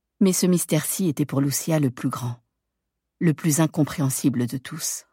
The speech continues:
Celui de la cruauté, du mal absolu. Elle sentit la nausée monter, se força néanmoins à fixer cette atrocité qui défiait l'entendement.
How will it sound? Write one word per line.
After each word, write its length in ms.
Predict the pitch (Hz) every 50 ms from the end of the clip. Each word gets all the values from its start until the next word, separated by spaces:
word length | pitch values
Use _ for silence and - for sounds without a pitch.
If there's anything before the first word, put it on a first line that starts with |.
| _ _ _ _ _ _ _ _ _ _ _ _ _ _ _ _ _ _ _ _ _ _ _ _ _ -
Celui 320 | - - 165 143 143 143
de 100 | 135 135
la 100 | 123 127
cruauté, 600 | - - - 143 135 123 - - 139 131 - _ _ _ _ _ _ _ _ _ _ _ _ _ _ _ _ _ - -
du 180 | 143 156 147
mal 240 | 135 131 123 117 117
absolu. 560 | 151 - - - - - 131 127 135 131 127 - _ _ _ _ _ _ _ _ _ _ _ _ _ _ _ _ _ _ _ _ _ _ _ _ _ _ _ _ _ _ _ _ _ _
Elle 180 | - 180 170 151
sentit 400 | - - - 170 151 - - 175
la 140 | 160 151 147
nausée 320 | 147 147 139 135 143 139
monter, 460 | 135 131 131 127 - - 135 139 - _ _ _ _ _ _ _ _ _ _ _ _ _ _ _ _ _ _ _ _ _ -
se 180 | - - 170 143
força 360 | - 151 - - - 156 143
néanmoins 440 | 143 143 135 135 143 147 147 156 160
à 60 | 139
fixer 360 | - - 143 - - - 151
cette 240 | - - 131 - 143
atrocité 640 | 139 - - - 165 - - 165 147 - - 151 143
qui 140 | - 143
défiait 360 | 123 139 131 - - - 135 131
l'entendement. 540 | 131 127 - 135 131 123 120 123 127 -